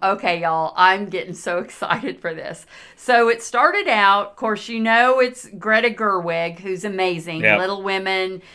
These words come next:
Speaker 1: and, you know, and then her, her little boyfriend, Noah Baumbach, you know, they're writing the screenplay. It, it's gonna be amazing, just with them,
Speaker 2: Yeah.
Speaker 1: okay? Then they happen to throw in Margot,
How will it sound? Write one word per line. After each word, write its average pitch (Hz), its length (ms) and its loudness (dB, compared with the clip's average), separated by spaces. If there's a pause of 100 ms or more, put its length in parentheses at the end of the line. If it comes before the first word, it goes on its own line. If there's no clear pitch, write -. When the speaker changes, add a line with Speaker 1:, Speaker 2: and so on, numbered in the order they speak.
(120)
Speaker 1:
and, 180 300 -4
you 180 100 2
know, 175 160 0
and 175 140 -2
then 175 160 -2
her, 170 340 -2
her 170 160 -2
little 175 220 2
boyfriend, 180 580 -2
Noah 180 420 0
Baumbach, 175 920 2 (320)
you 190 160 -4
know, 165 120 2
they're 180 240 2
writing 190 380 2
the 208 60 -4
screenplay. 175 1080 -2
It, 170 220 -4
it's 175 200 -10
gonna 202 280 -4
be 202 180 0
amazing, 202 640 0
just 359 300 -6
with 359 180 -2
them, 226 280 0 (180)
Speaker 2:
Yeah. 147 220 2
Speaker 1:
okay? 240 400 2 (260)
Then 330 240 0
they 349 160 2
happen 262 320 0
to 220 100 -4
throw 220 320 0
in 226 220 -2
Margot, 208 840 2